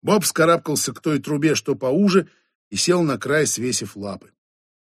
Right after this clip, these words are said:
С его лакированных ботиночек капала вода, но пряжки с цветочками всё равно сияли в луче фонарика.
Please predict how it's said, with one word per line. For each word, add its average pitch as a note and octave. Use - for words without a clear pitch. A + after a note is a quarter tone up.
С -
его E3+
лакированных D#3+
ботиночек D#3
капала D3+
вода, C#3
но -
пряжки D3+
с -
цветочками B2+
всё A#2+
равно C3
сияли C3
в A2+
луче A2
фонарика. G2